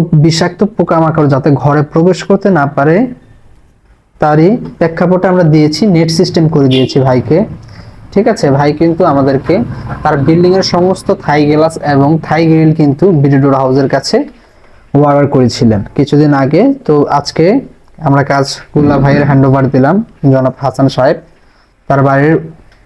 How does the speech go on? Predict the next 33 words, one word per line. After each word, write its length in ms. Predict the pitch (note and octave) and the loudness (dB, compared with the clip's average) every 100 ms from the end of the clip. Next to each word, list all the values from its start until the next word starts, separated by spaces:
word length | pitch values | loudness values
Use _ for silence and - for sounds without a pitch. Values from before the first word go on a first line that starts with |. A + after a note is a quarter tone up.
| _ | _
কাজ 180 | C#3+ C#3+ | -4 -4
সম্পূর্ণ 380 | - C#3+ C#3+ C#3+ | -2 0 2 2
আমরা 180 | C3+ C#3 - | 2 0 -2
শেষ 120 | C3+ | -4
করলাম। 320 | - C#3 C#3+ E3+ - - | -2 0 0 -2 -6 -4
এর 220 | D3+ G3 | 0 2
বাইরেও 380 | F3 D#3+ G3+ A3 | 2 2 2 2
কিন্তু 300 | G3+ D#3+ D#3 | 2 0 2
ভাই 200 | E3+ C#3+ | 2 2
আমাদের 240 | C#3+ D3 D#3 | 0 0 0
কাছ 200 | C#3+ C#3+ - | -2 -4 -6
থেকে 340 | - D3 F3+ B3 - _ - - _ - | -4 0 0 -2 -10 _ -20 -20 _ 0
বেশ 220 | D3 F3 - | 2 0 0
কিছু 380 | G#3 - A#3+ | -4 0 2
দরজা 320 | A3+ E3+ D#3+ D3+ | 2 4 4 4
নিয়েছিলেন, 500 | C#3 C3 - C3 C3+ | 2 0 0 2 2
নিয়েছিলেন 580 | C#3 D3+ C#3+ E3+ F3+ F3+ | 4 2 2 0 0 0
প্লাস্টিকের 600 | C#3+ C#3+ - D#3 D3+ C#3 | 0 -2 -2 0 2 2
দরজা 520 | C#3 C3+ D3 D#3 G#3 - - - - | 2 2 2 0 -2 -6 -20 -20 -6
এবং 300 | D3 C#3 C#3+ | 0 2 2
পিভিসি 380 | D#3 D3 C#3+ D#3 | 2 2 2 2
ডোর, 260 | D3 D#3 G3+ - - - A#3+ | 2 2 2 -2 -10 -10 0
বেশ 340 | D3 D3 D3 - | 2 2 0 -2
কিছু 260 | D#3+ - B3 | -4 0 -2
অ্যালুমিনিয়ামের 640 | - D3 C#3+ C#3 D3+ F#3 D#3+ | 2 2 4 2 2 2 2
দরজা 300 | C#3+ D3 E3+ | 2 2 2
মিলে 260 | F3+ E3 D#3+ | 2 2 2
কিন্তু 240 | D#3+ D#3 A3 | 0 0 0
আমাদের 300 | D3 D3 D#3+ | 0 0 -2
কাছে 200 | D#3+ E3 | -2 0
বাড়ির 280 | D3+ E3 E3 | 0 -2 -2
সম্পূর্ণ 340 | F#3 F#3+ G#3+ G#3 | -2 0 0 2
মালামাল, 460 | F3+ D3 D3 D#3+ | 2 2 2 0